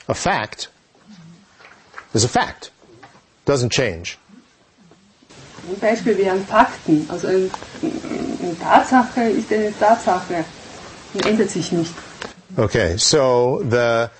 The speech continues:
Speaker 1: fact of being free from, uh, confusion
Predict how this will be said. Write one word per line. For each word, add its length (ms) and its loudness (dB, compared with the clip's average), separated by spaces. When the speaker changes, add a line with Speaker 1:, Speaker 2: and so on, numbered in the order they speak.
Speaker 1:
fact 600 -4
of 520 0
being 460 0
free 680 0
from, 520 0
uh, 60 2
confusion 560 0